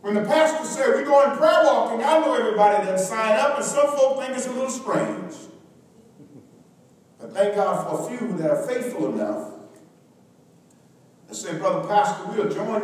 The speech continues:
you. We'll go with you. We'll go into the classroom. We'll go into some of those empty rooms that haven't had kids in them for a while. And we're gonna pray and believe God that some families are gonna come and babies are gonna come and children are gonna come.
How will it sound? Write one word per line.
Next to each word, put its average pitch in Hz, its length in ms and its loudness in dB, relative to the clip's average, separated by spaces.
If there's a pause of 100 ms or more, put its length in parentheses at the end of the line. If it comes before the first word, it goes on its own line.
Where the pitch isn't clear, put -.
you. 160 100 -2
We'll - 160 0
go 214 240 -2
with 156 220 -4
you. 151 100 0
We'll 156 220 -4
go 220 180 0
into 196 240 0
the 156 80 -8
classroom. - 540 -4
We'll 285 160 -2
go 262 220 0
into 208 180 -2
some 220 220 -6
of 214 40 -4
those 208 220 0
empty - 300 -6
rooms 208 680 -6 (380)
that 160 100 2
haven't 202 340 2
had - 280 4
kids 226 240 -6
in 185 80 -6
them 160 260 -2
for - 140 0
a - 20 0
while. 165 300 0
And 151 100 -4
we're 208 140 -4
gonna 135 100 -4
pray - 240 -2
and 160 160 -4
believe 185 240 -8
God 196 320 -2
that 156 60 -4
some 151 220 -8
families 156 480 -6
are 147 60 -8
gonna 143 220 -6
come - 260 -4
and - 120 -4
babies 190 340 -2
are 156 40 -10
gonna 147 220 -4
come 180 240 -4
and 151 80 -4
children 202 380 -4
are 151 140 -4
gonna - 140 -6
come. 170 260 -8